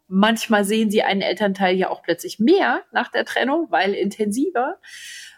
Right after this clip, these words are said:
Mm, und es geht dir nichts verloren. Du wirst immer Zugang zu uns beiden haben und vor allem, wir werden immer beide für dich da sein. Das ist eigentlich der Königsweg.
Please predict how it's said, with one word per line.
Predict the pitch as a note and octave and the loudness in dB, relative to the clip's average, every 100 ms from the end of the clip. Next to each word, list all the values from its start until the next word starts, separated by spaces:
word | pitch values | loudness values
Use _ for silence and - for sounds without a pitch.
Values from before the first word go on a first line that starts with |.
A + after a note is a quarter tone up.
| _ - | _ -4
Mm, | A3 A3 G#3+ G#3+ - | 2 2 2 -4 -2
und | G#3+ G#3 - _ | -2 -2 -6 _
es | - - | -8 -2
geht | C#4 C4+ | -2 2
dir | C4+ | 2
nichts | B3 - | 0 -4
verloren. | - A3 A#3 B3+ | -4 2 2 2
Du | A3 | 0
wirst | A3 | -4
immer | - B3+ B3 | -2 -4 -4
Zugang | - D4+ C#4 C4+ B3 | -8 -2 0 0 0
zu | - | -6
uns | G#3 G3+ | -8 -4
beiden | G3 G3 F#3 | -2 -2 -2
haben | G#3+ A3 | -2 -4
und | G#3 | -8
vor | - | -6
allem, | G3+ G3 | -2 -2
wir | F#3 | -2
werden | F3+ F3 _ | -4 -6 _
immer | B3+ C#4 C#4+ C#4 | -4 -2 -4 -2
beide | F#3+ G3+ G3+ | -2 0 -4
für | F3+ | -10
dich | E3+ - | -18 -14
da | F3+ F3+ | -10 -10
sein. | E3+ F3+ F3 | -10 -16 _
Das | - E3+ - | -6 -6 -6
ist | - | -10
eigentlich | - F#3+ - _ _ _ | -14 -16 -16 _ _ _
der | - | -18
Königsweg. | - G3+ F#3 - - - | -12 -12 -10 -14 -18 -20